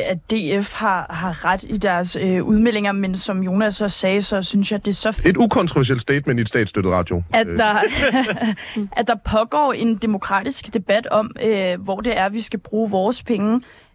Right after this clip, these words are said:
Speaker 1: Øh, jeg kan stille mig, øh, glad og tilfreds over, at vi jo i Danmark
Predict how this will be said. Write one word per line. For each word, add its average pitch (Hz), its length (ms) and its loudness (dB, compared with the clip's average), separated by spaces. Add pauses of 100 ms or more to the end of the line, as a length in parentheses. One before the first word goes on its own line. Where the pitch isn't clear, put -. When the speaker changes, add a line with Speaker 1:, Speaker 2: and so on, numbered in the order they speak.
(120)
Speaker 1:
Øh, 202 320 2
jeg 208 140 2
kan 277 100 -4
stille 233 280 -2
mig, 180 380 2
øh, 175 140 -2
glad 208 240 4
og 240 120 0
tilfreds 208 440 -4
over, 196 280 0
at 185 280 -2
vi 190 100 0
jo 180 120 0
i 185 80 0
Danmark 196 540 0